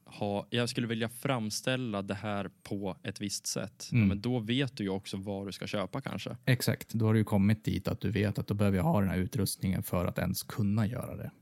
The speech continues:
Speaker 1: Ja, vad roligt. Bra svar.
Speaker 2: Ja, det, det är så jag känner. Det är, jag tycker att, eh, det är viktigare att vara ut och skapa, liksom.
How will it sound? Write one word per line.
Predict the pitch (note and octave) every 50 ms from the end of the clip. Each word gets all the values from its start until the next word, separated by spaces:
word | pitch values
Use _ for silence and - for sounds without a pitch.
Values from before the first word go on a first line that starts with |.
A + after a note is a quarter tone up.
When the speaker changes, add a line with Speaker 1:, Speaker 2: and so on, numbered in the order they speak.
| _ _ _ - - - - - - _ -
Speaker 1:
Ja, | - A2 A2+ B2 C3 - -
vad | - A#2+ A#2 C3
roligt. | C#3+ C#3+ C3+ D3 F#3 - G2+ - -
Bra | A2 A2+ C#3 E3+ G3+ F#3+ C#3+
svar. | - - E3 F#3+ F3 A#2 G#2 G2+ A#2+ - - - _ _ _ _ _ - -
Speaker 2:
Ja, | C3 D#3+ F3 E3+
det, | D#3 D#3 C3+ B2+ A#2+ A#2+
det | C3 D3+
är |
så | D3 - G2+ A#2
jag | D3 -
känner. | - F2+ F2+ G2 C3+ C3+ F#2 - - - _ -
Det | - B2 B2 C3 C3+ B2+ A#2+
är, | G#2+ G#2 G#2 G2+ - - _ _ _ - - - - - - - - - _
jag | - A2+ -
tycker | - A2+ - - A2
att, | G#2+ G2+ - _ - -
eh, | - - - - -
det | A2+ A2+ B2 B2 B2 B2
är | B2
viktigare | C3 B2+ - - C3+ - D3 D#3 D3 B2+
att | -
vara | - G#2+
ut | A#2 C3+ C#3 - -
och | G#2
skapa, | - - - G2 - - _ - D#3
liksom. | D3+ - - - - - F#2+